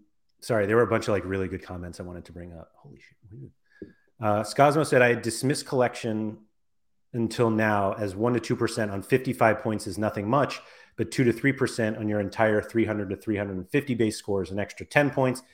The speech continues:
which makes a big difference in the middle of the rewards field," which is absolutely true. Um,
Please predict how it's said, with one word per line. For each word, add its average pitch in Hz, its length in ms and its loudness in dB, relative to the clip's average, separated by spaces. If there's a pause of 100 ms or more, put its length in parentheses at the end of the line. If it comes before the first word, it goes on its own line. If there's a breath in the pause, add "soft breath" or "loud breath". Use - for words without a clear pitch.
(300)
which - 160 -10
makes 107 200 -2
a 101 40 -10
big 87 200 -6
difference 104 380 -2
in 95 60 -6
the 92 60 -4
middle 95 260 -2
of - 80 -6
the 87 80 -10
rewards 90 380 -6
field," 76 200 -18
which 92 160 -10
is 92 100 -8
absolutely 95 360 -8
true. 165 260 -2 (840)
Um, 95 600 -2